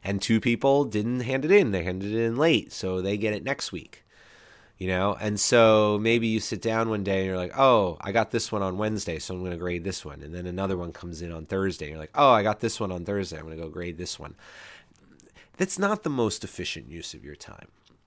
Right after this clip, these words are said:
because you had to get into a mindset when you were grading. At least I did. Uh, and when I was in that mindset and I did all eighteen, you know, I was cranking them out and I was very efficient.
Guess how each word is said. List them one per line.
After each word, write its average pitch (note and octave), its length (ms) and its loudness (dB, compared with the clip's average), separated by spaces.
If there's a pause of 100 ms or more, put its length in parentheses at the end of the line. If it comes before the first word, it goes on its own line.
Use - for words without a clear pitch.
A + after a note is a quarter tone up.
(280)
because B2 600 0
you C#3 140 -2
had F#3 200 -2
to G#3+ 80 -2
get C3+ 180 -2
into B2+ 260 -2
a F#2 80 0
mindset E2+ 560 -4
when D#2 180 -12
you D2 140 -12
were C#2+ 140 -14
grading. D2 640 -16 (220)
At F2+ 120 -10
least A#2 240 -2
I E2+ 160 -2
did. - 240 -16 (420)
Uh, G2 300 2
and A#2 180 0
when B2 100 4
I A#2+ 220 8
was A2+ 240 2
in D3+ 160 4
that B2+ 160 4
mindset G#2 480 0
and F#2+ 140 0
I F#2 100 0
did G#2 400 -2
all G#2 260 4
eighteen, A#2 500 -2
you G#2 80 -2
know, G2+ 100 0
I G2+ 80 -4
was G#2+ 100 -4
cranking A2 480 -4
them F#2+ 120 -6
out F#2+ 160 -2
and E2 100 -10
I E2 60 -10
was F2+ 280 -4
very D2+ 240 -10
efficient. - 540 -12